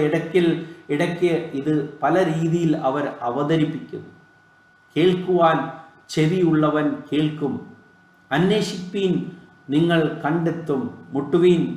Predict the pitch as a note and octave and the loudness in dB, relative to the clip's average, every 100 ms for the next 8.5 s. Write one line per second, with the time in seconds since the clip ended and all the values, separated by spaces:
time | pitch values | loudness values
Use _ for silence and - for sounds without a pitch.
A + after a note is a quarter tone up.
0 | - - F#3 F#3 G#3+ F3+ E3+ E3+ D#3+ D3+ | -8 -4 -4 -2 -4 -2 0 0 0 0
1 | D3 C#3 - - B2 B2 B2+ A#2+ G2 F2+ | 0 -2 -6 -8 -4 -2 -2 -6 -8 -14
2 | - - - - B2 D3 E3+ F3+ - F3 | -20 -20 -20 -14 -4 0 2 2 2 -2
3 | E3+ D3+ - - - - - - C3+ G3+ | 0 0 -2 -10 -20 -20 -20 -2 4 4
4 | G#3 F#3+ F3+ E3 D3 - - - - _ | 6 8 8 6 2 -4 -12 -20 -20 _
5 | A2+ B2 F3 F#3+ - F3+ F3 E3+ - C#3+ | -6 0 0 0 0 0 2 0 0 0
6 | D3+ D#3 D3+ D3 - C#3+ D#3 E3 D#3+ D#3 | 2 2 0 -2 -4 -2 0 0 2 2
7 | D#3 D3 B2+ - - - - - C3+ E3 | 4 2 -2 -6 -16 -20 -14 -4 0 0
8 | F3+ E3 - D#3 D#3 | 0 -2 -2 -4 -2